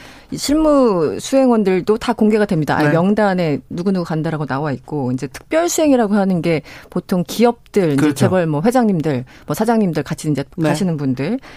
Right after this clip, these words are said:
Speaker 1: 그리고 대표적으로 뭐 비티에스 같은 경우도 특별 수행원 이렇게 이제 세 개 카테고리 대충 나눠지는데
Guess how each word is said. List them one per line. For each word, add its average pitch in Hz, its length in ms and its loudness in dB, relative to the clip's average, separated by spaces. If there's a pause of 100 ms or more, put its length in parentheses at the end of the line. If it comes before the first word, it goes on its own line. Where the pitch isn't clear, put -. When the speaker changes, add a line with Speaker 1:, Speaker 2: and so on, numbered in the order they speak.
(220)
Speaker 1:
그리고 190 140 -2
대표적으로 190 400 0
뭐 147 100 -2
비티에스 180 520 -2
같은 151 260 -2
경우도 147 280 -2
특별 - 280 -2
수행원 214 380 2
이렇게 180 240 -2
이제 156 160 -2
세 - 200 -4
개 277 80 0
카테고리 269 440 -2
대충 180 240 -6
나눠지는데 147 840 -2